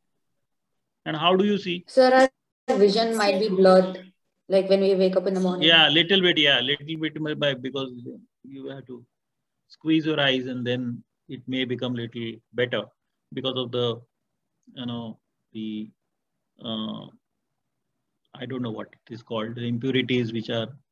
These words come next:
Speaker 1: gathered. And then, uh, chipad, in Marathi we say chipad. So then we have to clean it, wash it, and then again we will be able to see properly. But what happens?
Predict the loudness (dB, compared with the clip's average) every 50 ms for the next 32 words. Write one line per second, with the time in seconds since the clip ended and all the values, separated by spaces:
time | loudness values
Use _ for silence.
0 | _ -4 0 0 2 2 2 0 0 -2 -4 -10 _ _ _ _ _ _ _ _
1 | _ 0 2 2 4 4 4 4 4 4 2 2 0 0 0 0 0 0 0 -2
2 | -2 -2 -4 -4 -6 -8 -12 -16 _ _ _ _ _ _ -8 -6 -6 -2 0 2
3 | 2 2 2 0 0 0 0 2 0 0 0 -2 -4 -4 -6 -6 -8 -10 -12 -12
4 | -12 -14 -10 -6 -6 -6 -6 -8 -12 _ _ _ _ _ _ _ _ -6 0 2
5 | 4 4 6 4 4 4 2 2 0 0 0 0 0 0 -2 -2 -2 0 2 4
6 | 4 4 2 0 -2 -2 -8 _ -4 -2 -2 -2 0 0 -2 -2 -2 -4 -4 -2
7 | 0 2 4 4 4 4 4 4 2 2 2 2 2 0 0 0 0 0 0 -2
8 | -2 -2 -2 -4 -4 -6 -6 -8 -10 -10 -10 -8 -8 -8 -6 -6 -8 -8 -8 -8
9 | -8 -6 -2 2 2 2 2 2 4 6 6 6 6 4 4 4 4 2 2 2
10 | -2 -6 -12 -20 _